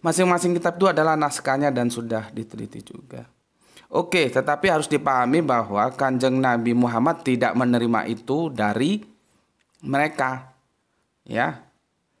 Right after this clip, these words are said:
Juga Kanjeng Nabi, makanya, eh, eh, apa namanya, Umi itu harus dipahami buta kitab, bukan buta huruf. Ya, itu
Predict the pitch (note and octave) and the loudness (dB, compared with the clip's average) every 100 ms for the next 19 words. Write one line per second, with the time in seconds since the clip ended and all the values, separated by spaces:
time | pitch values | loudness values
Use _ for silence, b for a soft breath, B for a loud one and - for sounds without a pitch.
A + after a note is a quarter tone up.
0 | - C3+ E3+ D#3 D3 C#3+ C3+ B2+ A#2 D#3 | -6 0 2 2 0 2 2 0 -2 0
1 | G#3+ G3+ D#3+ C#3 C#3 C3 G#2 - _ _ | 0 2 2 4 4 2 -4 -12 _ _
2 | b b b b b b _ _ _ _ | b b b b b b _ _ _ _
3 | _ _ - B1+ G#1+ - - - A#2+ A#2 | _ _ -6 -4 -2 -2 -4 -6 -4 -6
4 | - - A#3 G#3+ D#3 C3+ D#3 D#3+ E3+ - | -6 2 6 6 6 4 2 -2 -6 0
5 | A#3+ E3 D#3 C#3+ D3 C#3+ F#3+ F3 C#3 D3 | 2 4 2 0 0 2 2 2 2 0
6 | D3+ G3 - E3 - C3+ C3+ B2+ B2 B2+ | 0 -4 -2 -4 -4 -2 0 0 -2 -4
7 | A2+ F3 D3 - _ _ _ _ _ _ | -2 0 -2 -4 _ _ _ _ _ _
8 | _ _ _ _ _ _ _ _ - A2 | _ _ _ _ _ _ _ _ -14 -4
9 | C#3 E3 C3+ - | -2 -2 -6 -4